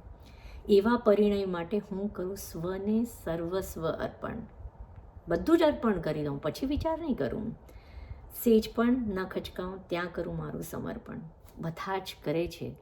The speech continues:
લગ્ન યુગોથી, મને થાય કે હું કરું પ્રેમ." અને છેલ્લે, ઝાકળ બિંદુની વાત સાવ જુદી, ઝાકળ બિંદુની વાત સાવ જુદી જ. રોજ મળસ કે ઝરમરે, કુણા ઘાસ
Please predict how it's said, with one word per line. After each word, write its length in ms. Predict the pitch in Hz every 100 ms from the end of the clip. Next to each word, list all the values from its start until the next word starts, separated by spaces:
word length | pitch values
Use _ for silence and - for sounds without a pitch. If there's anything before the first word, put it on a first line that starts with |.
| -
લગ્ન 240 | 165 170
યુગોથી, 520 | 196 165 165 165 151 156
મને 280 | 156 196
થાય 200 | 233 262
કે 140 | 247 196
હું 140 | 185
કરું 260 | 208 - -
પ્રેમ." 260 | - - - - - - - - - - - - -
અને 180 | - 170
છેલ્લે, 400 | - 185 214 294 - _ _ _ _ _ _ 208
ઝાકળ 520 | 208 220 220 294 285
બિંદુની 460 | 233 226 233 240
વાત 280 | 220 208 220
સાવ 180 | 269 269
જુદી, 400 | 220 214 208 220 - _ _ _ _ _ _ _ _ _ _ -
ઝાકળ 420 | 165 165 - 247
બિંદુની 420 | 220 202 208 208
વાત 240 | 208 208 -
સાવ 160 | 208
જુદી 320 | - - -
જ. 40 | - - _ _ -
રોજ 440 | 180 226 247 226 -
મળસ 480 | 170 165 175 196 - -
કે 300 | 208 226 - -
ઝરમરે, 640 | 156 127 120 - - - - _ _ _ _ - _ _ -
કુણા 400 | 202 208 240 226
ઘાસ 360 | 160 170 214